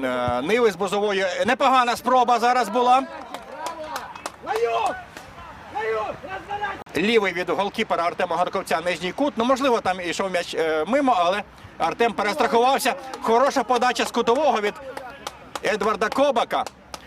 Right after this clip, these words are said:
І центральна площину зовсім, зовсім мало. Кобак зараз наближається до воріт, пробиває. Е,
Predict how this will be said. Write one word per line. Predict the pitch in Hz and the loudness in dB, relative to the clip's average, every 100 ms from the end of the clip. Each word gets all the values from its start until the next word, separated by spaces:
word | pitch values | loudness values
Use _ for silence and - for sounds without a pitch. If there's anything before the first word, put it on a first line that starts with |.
| - - | -12 -2
І | 220 240 - | 0 0 0
центральна | 214 214 240 233 233 | -2 2 2 4 2
площину | 214 - 165 160 | 2 -4 -2 0
зовсім, | 135 151 - 127 | 2 0 0 -2
зовсім | 147 131 139 | -2 -2 -2
мало. | 139 131 117 | 0 0 0
Кобак | - 208 160 - 127 | -2 -2 -2 -4 -4
зараз | 151 143 - - - - - - - - - | -2 -2 -4 -16 -16 -16 -18 -18 -18 -10 -4
наближається | - 196 208 247 233 | -2 0 2 2 2
до | 214 | 2
воріт, | 240 240 | 0 0
пробиває. | 226 226 240 277 262 202 151 | 0 2 4 4 2 -2 -2
Е, | 147 139 | 0 0